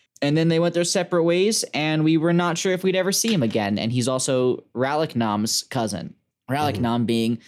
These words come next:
Speaker 1: the assassin who is friends with Murillo and all that gang, who goes in the Azath house with Vorkin at the end of book one, and who we will see in, like, thirty pages.
Speaker 2: You remember book one? <laughs>
Speaker 1: Rallick, he, like, really uses lots of poisons.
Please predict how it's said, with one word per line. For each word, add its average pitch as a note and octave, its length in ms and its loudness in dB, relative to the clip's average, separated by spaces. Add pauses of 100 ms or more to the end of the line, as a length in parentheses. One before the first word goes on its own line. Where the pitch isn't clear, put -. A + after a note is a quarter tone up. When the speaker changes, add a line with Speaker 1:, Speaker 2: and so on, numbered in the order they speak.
(120)
Speaker 1:
the - 140 -2
assassin C#3 640 -4 (160)
who C3 140 2
is A#2+ 140 0
friends A2+ 380 0
with B2+ 160 0
Murillo D3 600 0
and A#2+ 180 -2
all A2 200 0
that G#2 300 -4
gang, G2+ 360 -2
who A#2 180 -4
goes A2+ 200 2
in A#2+ 60 0
the A#2 100 4
Azath A2 360 -2
house G2 360 -6
with G2 160 -4
Vorkin G#2+ 600 -4
at E2+ 120 -10
the F#2 140 -6
end E2+ 140 -4
of - 160 -12
book - 260 -10
one, C#2 420 -6
and E2 240 -10
who F#2+ 80 -8
we F#2+ 120 -6
will - 160 -14
see E2+ 320 -4
in, F#2+ 120 -6
like, D2 180 -8
thirty - 320 -6
pages. - 600 -10 (400)
Speaker 2:
You C#4 100 2
remember C3+ 200 2
book D3 260 -4
one? E3 400 0
<laughs> - 720 -10
Speaker 1:
Rallick, C3+ 240 -2
he, C3+ 100 0
like, B2 280 -2
really A#2+ 200 0
uses A#2 320 0
lots G#2 160 -4
of F#2 80 -8
poisons. A#2+ 800 -2